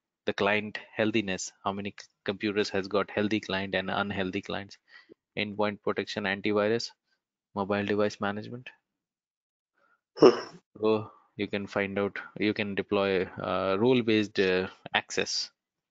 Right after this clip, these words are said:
Speaker 1: to S C C M administrator. Some will have a, some will have application deployment access, some will have,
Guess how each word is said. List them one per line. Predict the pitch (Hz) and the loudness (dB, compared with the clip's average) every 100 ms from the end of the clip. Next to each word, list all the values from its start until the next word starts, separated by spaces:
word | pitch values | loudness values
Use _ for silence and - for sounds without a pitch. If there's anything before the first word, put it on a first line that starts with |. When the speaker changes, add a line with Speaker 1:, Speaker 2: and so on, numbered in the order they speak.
| _ | _
Speaker 1:
to | 107 101 95 | -6 -2 0
S | 95 95 | 0 0
C | |
C | 98 101 | -6 -4
M | 95 | -6
administrator. | 90 92 92 - - - - - _ _ _ - | -6 -6 -6 -6 -10 -10 -12 -14 _ _ _ -10
Some | - 104 | -4 -2
will | 101 95 | 0 0
have | 98 95 | 0 0
a, | 90 - - _ _ _ _ _ | -2 -4 -12 _ _ _ _ _
some | - 101 | -4 -2
will | 101 98 | 0 0
have | 98 | 0
application | 95 92 101 98 - 98 | 0 0 -2 -4 -4 -4
deployment | 92 98 98 98 95 | -2 -2 -2 -2 -2
access, | 90 - 98 - | -4 -2 -4 -2
some | 98 | -6
will | 95 92 | -6 -4
have, | 92 | -4